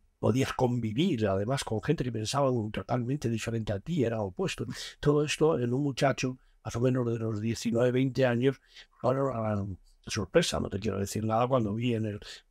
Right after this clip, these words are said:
en el parque de Amsterdam, Che Park, pues vi que lo-, los novios se, se tumbaban en la, en la hierba,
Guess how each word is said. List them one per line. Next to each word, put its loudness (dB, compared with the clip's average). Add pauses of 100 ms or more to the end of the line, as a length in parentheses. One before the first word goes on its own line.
en -2
el -6
parque 0
de -2
Amsterdam, -2
Che -4
Park, 2 (480)
pues 2
vi 0 (240)
que 4
lo-, 0
los -2
novios 2
se, -2
se -6
tumbaban 4
en 0
la, -2
en 0
la 2
hierba, 4